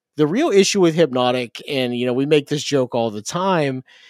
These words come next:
is I didn't know what Hypnotic was until the week before it came out. And I have a movie podcast, and I watch all the trailers. And, you know, in the last couple of years, I've seen, like, six hundred movies to talk about, you know? <laughs> I had no idea what Hypnotic was or when it was coming out until the day before. We're like, "Hey, we gotta talk about Hypnotic next week."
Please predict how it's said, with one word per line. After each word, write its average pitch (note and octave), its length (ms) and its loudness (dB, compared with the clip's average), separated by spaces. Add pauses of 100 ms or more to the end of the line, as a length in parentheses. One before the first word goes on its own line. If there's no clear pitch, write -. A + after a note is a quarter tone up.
(260)
is D3+ 420 4
I F#3 100 4
didn't C4 220 2
know F3+ 120 8
what E3 160 6
Hypnotic D3+ 520 4
was C#3+ 300 4
until C3+ 260 2
the B2+ 80 0
week C3+ 240 -4
before C#3 300 -2
it A2+ 100 -10
came A#2 240 -6
out. C3 400 0 (480)
And B2+ 120 -2
I D#3+ 100 8
have E3 140 4
a D#3 40 -8
movie D3 280 -2
podcast, A#2+ 760 -2
and C3+ 100 -2
I D3 80 6
watch D3 300 2
all C3+ 140 2
the A#2+ 80 -4
trailers. G#2+ 680 -6 (100)
And, B2 680 -4 (720)
you B2 80 -2
know, A2 600 -2 (320)
in E3+ 100 -12
the D3+ 80 -4
last D3 260 2
couple C#3+ 260 -2
of C3+ 40 0
years, C3+ 260 -2
I've B2+ 180 -2
seen, D3 180 -4
like, C3+ 180 -4
six - 320 -2
hundred C3+ 540 -2
movies B2+ 580 -2
to A#2+ 80 -10
talk C#3 260 2
about, G#2 380 -4
you C#3 120 -4
know? D3+ 520 4
<laughs> - 600 -20
I - 40 -20
had A#3 100 -4
no B3+ 180 8
idea G#3 260 6
what F#3+ 200 2
Hypnotic F3+ 460 2
was E3 240 4
or D#3+ 60 2
when E3 140 0
it - 20 0
was D3 140 -2
coming D3+ 260 0
out C#3+ 140 2
until C#3+ 200 -2
the C3 100 -6
day C#3+ 120 4
before. C#3 240 -2
We're C3+ 100 -2
like, C3+ 140 2
"Hey, D#3 220 4
we C3+ 120 0
gotta C#3 180 2
talk C#3 180 2
about B2+ 180 -2
Hypnotic A#2+ 460 -2
next G#2 220 -10
week." G2+ 280 -12